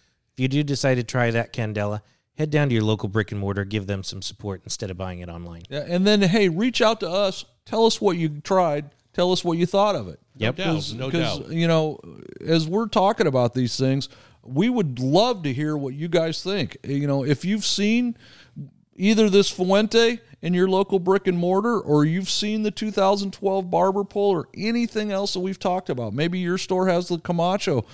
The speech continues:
Speaker 2: Candela, try one, get a hold of us,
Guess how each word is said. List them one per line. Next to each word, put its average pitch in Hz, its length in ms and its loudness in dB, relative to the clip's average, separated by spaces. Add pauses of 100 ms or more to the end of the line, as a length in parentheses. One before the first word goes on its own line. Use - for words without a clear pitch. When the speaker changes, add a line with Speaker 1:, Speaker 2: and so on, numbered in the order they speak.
(220)
Speaker 2:
Candela, 147 320 2 (920)
try 208 340 0
one, 190 380 -4 (960)
get 226 180 4
a 247 60 6
hold 240 260 -2
of 180 140 -2
us, - 260 -8